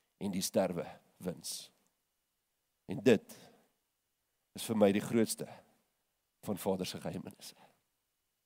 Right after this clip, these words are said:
Niks meer van my nie, maar alles vir hom. Dat ek minder sal word, sodat hy meer kan wees. En mag dit vir elke een van ons waar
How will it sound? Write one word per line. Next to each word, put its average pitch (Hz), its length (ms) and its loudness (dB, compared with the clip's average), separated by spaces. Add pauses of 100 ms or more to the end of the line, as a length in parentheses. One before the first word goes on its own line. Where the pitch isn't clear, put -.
(880)
Niks 131 240 4
meer 110 160 4
van 98 160 0
my 87 160 2
nie, - 200 -20 (1160)
maar 104 200 -2
alles 92 280 0
vir 87 200 -4
hom. - 80 -16 (1500)
Dat - 240 -4
ek 110 120 0
minder 113 240 6
sal 120 200 4
word, - 360 -6 (880)
sodat 92 280 -2
hy 98 120 0
meer 82 200 -4
kan 82 160 -10
wees. - 340 -18 (1200)
En 95 80 -4
mag 98 320 2
dit 92 240 -2
vir - 120 -2
elke 98 200 -2
een 87 200 -6 (960)
van 104 160 0
ons 92 240 -4
waar 82 160 -2